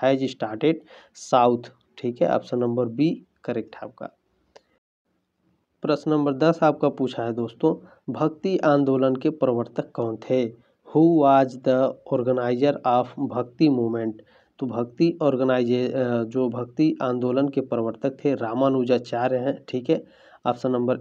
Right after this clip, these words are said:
ए करेक्ट है। ये भी हंड्रेड परसेंट आएगा दो हज़ार चौबीस में, ठीक है। चलिए, अगला प्रश्न आपका देखते क्या है। प्रश्न नंबर ग्यारह आपका पूछा है, तुलुगमा पद्धति का प्रयोग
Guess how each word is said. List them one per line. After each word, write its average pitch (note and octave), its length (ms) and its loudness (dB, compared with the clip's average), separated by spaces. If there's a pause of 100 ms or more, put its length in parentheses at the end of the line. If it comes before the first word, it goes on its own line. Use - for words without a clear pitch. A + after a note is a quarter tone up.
ए D3+ 100 0
करेक्ट C#3+ 400 -2
है। C#3+ 80 4
ये A#2+ 120 2
भी C3+ 140 4
हंड्रेड A#2+ 340 -4
परसेंट C3 380 0
आएगा B2+ 260 2
दो B2+ 140 -2
हज़ार C3 240 -2
चौबीस C3 420 -2
में, C#3+ 140 0
ठीक C3 260 -4
है। - 160 -2 (800)
चलिए, A2+ 420 -2
अगला D3 260 4
प्रश्न D#3 300 0
आपका D3 240 2
देखते C#3+ 280 0
क्या C#3+ 200 0
है। C#3+ 160 0 (540)
प्रश्न C#3 260 0
नंबर C3+ 180 4
ग्यारह B2+ 400 4
आपका D3+ 220 2
पूछा C3 340 -2
है, C#3+ 300 0 (920)
तुलुगमा E3 640 6
पद्धति D#3 640 4
का D3+ 180 6
प्रयोग B2+ 960 0